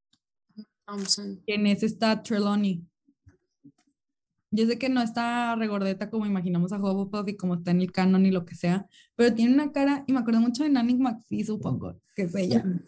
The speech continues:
Speaker 2: Entonces, como que se
Speaker 1: Ya.
Speaker 2: me quedó mucho, se me quedó mucho eso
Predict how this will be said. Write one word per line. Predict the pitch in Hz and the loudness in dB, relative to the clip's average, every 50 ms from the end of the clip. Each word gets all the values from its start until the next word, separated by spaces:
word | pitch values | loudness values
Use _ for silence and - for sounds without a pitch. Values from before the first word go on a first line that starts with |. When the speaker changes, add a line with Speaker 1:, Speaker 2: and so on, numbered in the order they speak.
| _ _ - _ - | _ _ -18 _ -8
Speaker 2:
Entonces, | - - - 277 269 233 226 | -4 2 6 8 8 8 6
como | 226 311 320 330 285 - | 6 6 6 6 6 6
que | 285 277 233 | 4 2 4
se | 269 262 | 4 4
Speaker 1:
Ya. | 262 240 220 | 2 2 0
Speaker 2:
me | - | 0
quedó | 247 240 240 247 247 | 2 2 2 2 4
mucho, | 254 277 262 - - 277 269 254 240 247 | 4 4 4 4 4 2 2 2 0 -2
se | 262 254 | -2 -2
me | 262 226 | -2 -2
quedó | 226 247 233 240 | 0 0 0 2
mucho | 240 254 269 - - 285 277 262 | 2 0 0 0 0 2 2 2
eso | 269 247 233 269 277 | 2 2 0 2 4